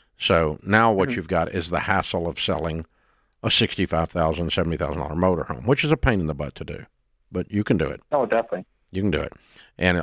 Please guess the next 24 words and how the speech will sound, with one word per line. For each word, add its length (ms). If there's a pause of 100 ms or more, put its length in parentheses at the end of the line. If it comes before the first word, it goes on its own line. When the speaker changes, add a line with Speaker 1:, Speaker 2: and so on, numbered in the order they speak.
Speaker 1:
it's 140
a 80
whole 220
lot 320
less 320
of 80
a 80
pain 180
in 60
the 80
butt 160
than 100
having 200
a 40
repo 540
and 80
having 160
them 120
chase 300
you 80
around 260
for 120
forty 280
grand. 420